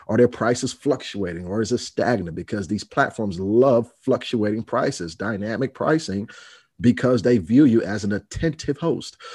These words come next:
So, uh, look at, look, look at all that, and then look at those numbers, and that will give you a, an even, uh,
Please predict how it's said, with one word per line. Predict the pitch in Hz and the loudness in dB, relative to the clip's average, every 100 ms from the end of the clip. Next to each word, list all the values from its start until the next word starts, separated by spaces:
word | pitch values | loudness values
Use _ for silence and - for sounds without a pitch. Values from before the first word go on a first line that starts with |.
| - | -16
So, | - 127 110 113 | -2 2 2 2
uh, | 113 110 101 92 | 0 0 -2 -4
look | - 104 123 | -2 0 0
at, | 127 | -2
look, | 101 127 - | 0 -2 0
look | 107 143 | 2 4
at | 156 | 4
all | 151 143 | 4 2
that, | 160 - - | 0 -2 -4
and | 107 101 | -4 0
then | 123 117 - - _ _ | 0 0 -6 -20 _ _
look | - 95 165 | 0 6 8
at | 180 | 8
those | 165 170 | 6 6
numbers, | 104 - 82 90 127 - _ _ _ - _ | 2 -4 -6 -8 -10 -16 _ _ _ -20 _
and | 113 90 | -4 -2
that | 104 156 | -4 -2
will | 143 | 0
give | 101 117 104 | 2 2 2
you | 107 101 104 | 0 -2 -4
a, | 95 | -6
an | 98 98 | -4 -2
even, | 110 104 101 - | -2 0 -4 -4
uh, | 95 92 85 | -4 -4 -8